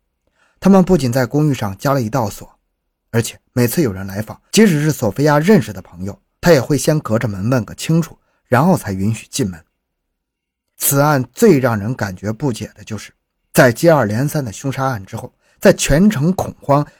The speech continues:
警察一再警告的情况下，凶犯仍然能骗开房门。他到底是怎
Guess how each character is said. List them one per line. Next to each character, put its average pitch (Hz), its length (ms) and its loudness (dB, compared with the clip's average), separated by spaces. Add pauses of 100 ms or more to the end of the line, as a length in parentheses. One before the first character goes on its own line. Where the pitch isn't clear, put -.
警 151 160 2
察 143 180 2
一 165 180 0
再 185 160 2
警 98 220 -12
告 180 140 4
的 120 80 0
情 101 200 -14
况 104 180 -8
下， - 180 -10 (200)
凶 151 320 -2
犯 143 200 -6 (280)
仍 110 340 -2
然 101 240 0
能 101 180 -8 (100)
骗 110 280 -4
开 98 220 -10
房 92 260 -14
门。 104 180 -8 (720)
他 202 100 2 (140)
到 185 260 4
底 104 140 -14
是 135 160 -4
怎 - 260 -8